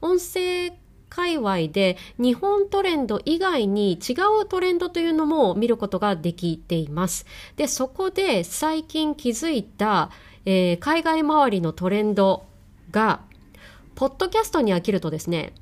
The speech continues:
オーディオブックに行っているという一つのトレンドなんです。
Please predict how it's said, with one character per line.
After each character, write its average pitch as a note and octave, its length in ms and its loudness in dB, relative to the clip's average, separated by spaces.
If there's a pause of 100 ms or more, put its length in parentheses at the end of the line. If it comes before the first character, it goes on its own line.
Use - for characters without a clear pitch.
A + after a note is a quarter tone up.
(520)
オ E4 280 6
ー - 20 2
デ F4+ 80 4
ィ F#4+ 100 4
オ F4 60 4
ブ F#4 120 2
ッ - 20 0
ク C4+ 240 2
に F3 180 2
行 F3 140 0
っ - 20 -18
て - 180 -4
い F3 120 2
る E3+ 100 0
と D3+ 220 -6 (240)
い A#3+ 80 2
う C4 200 2
一 - 240 -2
つ G3+ 120 -4
の F3 280 0
ト F3+ 120 0
レ F3+ 160 2
ン E3 100 0
ド F3 140 0
な E3+ 140 0
ん D3+ 80 -4
で D#3+ 100 -4
す。 - 220 -12